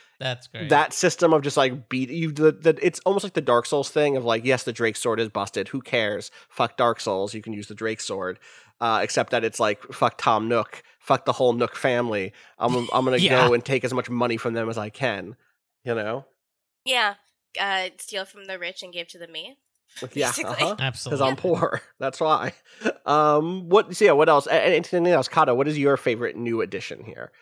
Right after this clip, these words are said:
Speaker 1: Um, it's kinda hard 'cause I, I only played New Leaf, and then, like, I'm having trouble even remembering some of the,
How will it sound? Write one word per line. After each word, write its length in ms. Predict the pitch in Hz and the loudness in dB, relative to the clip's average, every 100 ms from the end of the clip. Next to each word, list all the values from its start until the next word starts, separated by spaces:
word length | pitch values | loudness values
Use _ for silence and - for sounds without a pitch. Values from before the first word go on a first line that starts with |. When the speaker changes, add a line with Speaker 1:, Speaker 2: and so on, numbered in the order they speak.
| _ _ _ _ _ _ _ _ _ _ _ _ _ | _ _ _ _ _ _ _ _ _ _ _ _ _
Speaker 1:
Um, 720 | 147 147 147 143 139 135 123 _ _ _ _ _ _ - 185 | -4 -2 -4 -6 -12 -16 -20 _ _ _ _ _ _ -20 -18
it's 120 | - | -6
kinda 240 | 392 415 | -2 0
hard 160 | 240 220 | 0 0
'cause 140 | 170 | 0
I, 240 | 156 143 - _ | 0 0 -8 _
I 80 | 170 | -2
only 180 | 196 226 | 0 0
played 340 | - 156 156 | 2 2 2
New 200 | 131 127 | 0 -2
Leaf, 320 | 123 123 131 135 | -2 -2 -4 -6
and 140 | 120 | -6
then, 140 | 117 | -8
like, 260 | 113 113 - | -10 -14 -14
I'm 160 | 135 127 | -10 -6
having 280 | 131 127 120 | -4 -4 -6
trouble 240 | 131 123 | -8 -8
even 240 | 123 120 117 | -8 -10 -12
remembering 680 | 113 113 110 113 117 117 | -12 -12 -12 -12 -12 -14
some 140 | - 131 | -12 -12
of 80 | |
the, 60 | 131 | -10